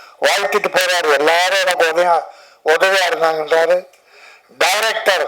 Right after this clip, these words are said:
ப்ரொடியூசர் எனக்கு அவ்வளோ ஹெல்ப்ஃபுல்லா இருந்தாருன்றாரு. எல்லாருமே கோஆபரேஷன் அப்படியே இருந்திருக்கு. ஏறக்குறைய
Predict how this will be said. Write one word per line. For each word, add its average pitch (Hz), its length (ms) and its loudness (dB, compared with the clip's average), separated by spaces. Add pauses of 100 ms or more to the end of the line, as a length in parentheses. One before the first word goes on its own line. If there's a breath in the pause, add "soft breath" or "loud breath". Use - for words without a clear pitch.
ப்ரொடியூசர் 196 640 2
எனக்கு 160 260 -2
அவ்வளோ 170 260 2 (600 soft breath)
ஹெல்ப்ஃபுல்லா 180 520 0
இருந்தாருன்றாரு. 151 680 0 (1080 soft breath)
எல்லாருமே 233 600 0 (160)
கோஆபரேஷன் 196 680 0
அப்படியே 196 340 -2
இருந்திருக்கு. 170 500 -2 (800 soft breath)
ஏறக்குறைய 220 540 2